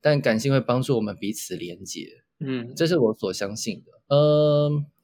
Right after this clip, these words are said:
Speaker 1: 今天，今天很奇怪，我就才在我们开，开录之前，我在翻《小王子》。以前我其实觉得我有看懂这本书，但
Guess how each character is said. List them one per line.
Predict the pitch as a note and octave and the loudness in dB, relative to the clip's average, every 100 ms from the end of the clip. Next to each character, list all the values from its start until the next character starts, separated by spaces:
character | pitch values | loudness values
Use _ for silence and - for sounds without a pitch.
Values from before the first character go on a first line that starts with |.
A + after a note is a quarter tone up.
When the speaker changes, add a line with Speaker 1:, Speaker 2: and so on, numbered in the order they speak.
| - - _ | -14 -14 _
Speaker 1:
今 | E3 | 6
天， | G3+ E3 | 8 8
今 | G3 | 8
天 | F#3+ E3+ | 10 8
很 | C#3+ | 4
奇 | - G#2+ | 0 -2
怪， | C3 A2 - - - | 2 2 0 -6 -2
我 | B2+ | 4
就 | F#3+ | 6
才 | F#3+ C#3 A#2 A#2 B2 _ _ _ | 8 8 8 6 0 _ _ _
在 | F3+ E3+ | 8 10
我 | C#3+ | 10
们 | A#2+ | 6
开， | A#2 D#3+ D3 | 6 6 8
开 | E3 D3+ | 8 8
录 | D#3 | 6
之 | C#3+ D3 | 2 0
前， | C#3+ A#2 | 2 2
我 | |
在 | A2+ C#3 | 4 4
翻 | C#3+ B2+ | 4 0
《小 | C3 G#2 F2+ | 2 0 0
王 | F#2 F#2+ A2 | -2 -4 -10
子》。 | - - _ _ _ - | -12 -16 _ _ _ -4
以 | C3 | 2
前 | D3+ C#3+ D3+ - _ _ - | 6 6 6 0 _ _ 2
我 | D#3 E3 | 6 8
其 | - G#3 | 8 4
实 | A#3+ | 6
觉 | E3+ | 8
得 | F3+ | 8
我 | D#3+ D3+ | 10 10
有 | C3 | 8
看 | E3+ D3 | 6 4
懂 | A2+ | 6
这 | B2+ | 4
本 | A2+ F#2+ | 2 -2
书， | - G#2+ G#2 A2 _ _ - | -6 -6 -6 -10 _ _ 4
但 | F#3 F3 | 6 6